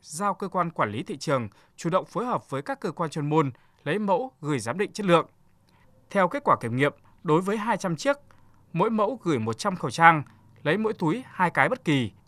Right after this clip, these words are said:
của Trung tâm Kiểm nghiệm Thuốc, Mỹ phẩm, Thực phẩm của Sở Y tế Hà Nội, thì đây là khẩu trang có tấm lọc bụi đạt yêu cầu bảo vệ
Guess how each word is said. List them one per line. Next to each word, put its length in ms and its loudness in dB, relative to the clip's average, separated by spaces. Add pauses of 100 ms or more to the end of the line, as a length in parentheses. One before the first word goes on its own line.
của 140 2
Trung 180 -4
tâm 220 -4
Kiểm 180 -4
nghiệm 160 -6
Thuốc, 260 -2 (120)
Mỹ 140 -6
phẩm, 320 2
Thực 120 -8
phẩm 260 4 (100)
của 180 -2
Sở 180 -4
Y 140 -2
tế 160 0
Hà 140 -2
Nội, 240 2 (420)
thì 140 0
đây 160 -2
là 140 -4
khẩu 140 -10
trang 380 0
có 120 -2
tấm 200 -4
lọc 220 0
bụi 220 -2 (220)
đạt 180 -6
yêu 140 -4
cầu 340 0 (220)
bảo 140 6
vệ 220 0